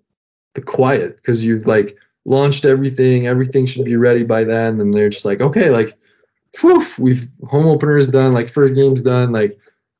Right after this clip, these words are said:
all right," like, you know, people usually already have what they need for, for at least the next, next few months. And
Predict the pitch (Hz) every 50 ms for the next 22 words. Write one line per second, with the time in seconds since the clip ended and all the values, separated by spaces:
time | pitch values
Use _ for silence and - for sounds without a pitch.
0 | _ _ - 117 120 120 113 107 98 98 98 95 - - _ - 120 113 110 107
1 | 101 131 123 123 120 117 117 117 113 110 113 113 110 110 110 113 113 107 117 113
2 | 113 107 107 113 104 101 110 107 107 110 117 117 110 113 - 104 104 104 101 101
3 | 101 101 - 101 101 101 101 - 117 107 101 - 107 104 104 104 110 - _ -
4 | - 123 120 113 113 - - - 117 117 110 110 107 113 117 123 - 104 98 101
5 | 101 101